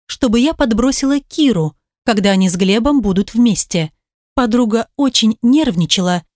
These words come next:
её страх быть разоблачённой тираном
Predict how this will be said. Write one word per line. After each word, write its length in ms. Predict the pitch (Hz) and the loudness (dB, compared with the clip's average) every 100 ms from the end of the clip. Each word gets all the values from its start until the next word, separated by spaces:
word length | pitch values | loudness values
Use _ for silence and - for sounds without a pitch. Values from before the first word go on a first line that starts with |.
| - | -4
её 360 | 233 226 226 254 | 2 2 2 0
страх 500 | - 277 262 247 - | -2 -2 0 -2 -6
быть 360 | 202 233 226 - | -2 -2 -2 -6
разоблачённой 1000 | 240 220 226 233 262 - 254 185 175 170 | -2 0 2 0 0 0 0 0 0 -2
тираном 580 | 160 202 220 294 302 294 | -2 0 2 2 2 0